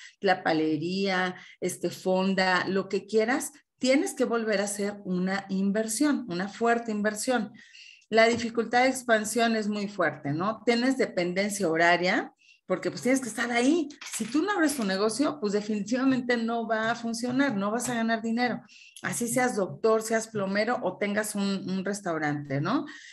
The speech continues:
Y el noventa por ciento de las pequeñas empresas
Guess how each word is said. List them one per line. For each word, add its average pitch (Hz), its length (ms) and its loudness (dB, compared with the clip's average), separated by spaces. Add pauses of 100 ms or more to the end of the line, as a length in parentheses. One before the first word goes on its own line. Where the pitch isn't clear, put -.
(300)
Y 262 460 6
el 240 120 4
noventa 262 360 4
por 285 80 0
ciento 240 260 -2
de 262 60 4
las 240 160 -2
pequeñas 233 460 -2
empresas 247 720 0